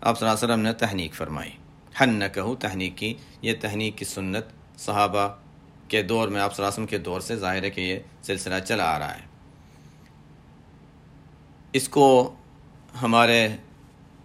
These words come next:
اردو والے لوگ ہندوستان، پاکستان میں بھی، یہ پرانی شاید، شاید اسلام سے پہلے بھی یہ طریقہ رہا ہوگا، اس کو گھٹی دینا کہتے ہیں۔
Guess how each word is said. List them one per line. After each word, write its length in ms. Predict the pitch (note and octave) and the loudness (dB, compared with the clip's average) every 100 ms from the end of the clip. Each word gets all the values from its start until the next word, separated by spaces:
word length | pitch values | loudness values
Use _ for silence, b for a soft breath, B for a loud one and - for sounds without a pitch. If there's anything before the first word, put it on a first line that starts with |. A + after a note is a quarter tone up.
| - - | -20 -2
اردو 340 | C3+ C3 D3+ | 0 4 4
والے 260 | C3 A2+ G#2+ | 6 4 2
لوگ 260 | G2+ G2+ G#2+ - - - - - - | 0 -2 -2 -8 -20 -20 -20 -20 -10
ہندوستان، 640 | A#2 G#2+ A2 - A2+ A2 G#2+ | -4 -2 -2 4 4 4 0
پاکستان 560 | G#2 G2 G#2 G#2+ G#2+ | 0 0 -2 2 2
میں 200 | G#2 G2+ | 2 -2
بھی، 300 | G2 G#2 G2+ - | -2 -2 -2 -4
یہ 120 | A#2+ | -4
پرانی 320 | - B2 C3+ C#3 | 0 2 4 4
شاید، 260 | A#2+ B2+ A#2+ - - - - | 4 2 0 -14 -20 -16 -2
شاید 220 | A2+ A2+ - | 2 2 0
اسلام 340 | F2+ A2+ A#2+ | -4 0 2
سے 120 | A#2 | 2
پہلے 300 | - G#2+ A#2 | 0 2 4
بھی 140 | A#2 A#2 | 4 2
یہ 60 | A2+ | 2
طریقہ 280 | A2 G#2+ A2+ | 0 2 2
رہا 300 | G2+ G#2+ C3 | 2 6 6
ہوگا، 360 | A#2 A2 G#2 A#2+ B B B | 6 0 -2 -4 B B B
اس 160 | B2+ | -6
کو 160 | - C3+ | 0 0
گھٹی 380 | A2 B2+ C3 D3+ | 2 -2 2 4
دینا 280 | B2 G#2 F#2+ | 4 2 -2
کہتے 380 | E2 D2 D2+ | -4 -8 -8
ہیں۔ 80 | D2+ | -10